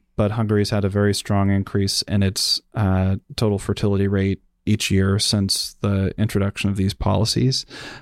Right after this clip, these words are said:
Um, again, the most interesting one to me is, I forgot to talk about abortion, but, um, you know, without making, um, abortion the,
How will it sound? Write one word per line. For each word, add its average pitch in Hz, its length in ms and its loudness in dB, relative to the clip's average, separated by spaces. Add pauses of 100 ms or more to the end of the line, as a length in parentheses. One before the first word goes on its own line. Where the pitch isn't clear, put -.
(140)
Um, 98 580 2 (420)
again, 101 500 0 (180)
the 110 100 0
most 107 320 2
interesting 107 440 0
one 101 200 2
to - 120 -4
me 101 380 2 (140)
is, 104 200 0
I 98 260 2
forgot 101 300 -2
to - 60 -10
talk - 180 -2
about 98 160 0
abortion, 104 460 0
but, 98 260 -4
um, 95 360 2 (840)
you 123 80 0
know, 117 60 4
without 120 600 0
making, 107 800 2 (600)
um, 95 840 2 (1400)
abortion 104 520 2
the, 92 280 2